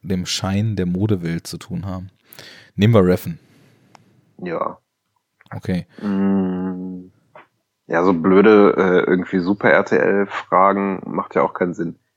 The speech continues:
Speaker 2: Ist dies eine Reffen Blu-ray oder ein Besen?
Speaker 1: Gut.
Speaker 2: Also von daher.
Speaker 1: <laughs> Dann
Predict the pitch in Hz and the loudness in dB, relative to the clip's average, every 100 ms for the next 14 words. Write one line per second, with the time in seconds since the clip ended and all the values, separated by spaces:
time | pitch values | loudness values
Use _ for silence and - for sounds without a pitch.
0 | _ 95 - - 101 - 85 92 98 95 | _ -10 -6 -2 0 2 0 0 0 -2
1 | 92 _ _ _ 85 95 101 95 95 - | -6 _ _ _ -2 -2 -2 -2 -4 -6
2 | - 101 98 95 92 90 95 - 87 90 | -2 2 4 4 2 2 2 2 2 0
3 | 87 90 85 82 _ _ _ - - - | 0 0 -2 -8 _ _ _ -20 -14 -6
4 | 90 - 92 98 - 87 85 87 95 - | -4 -4 -4 -4 -2 -4 -2 -2 -4 -6
5 | _ - - 156 - 143 107 110 | _ -6 0 2 2 0 0 -2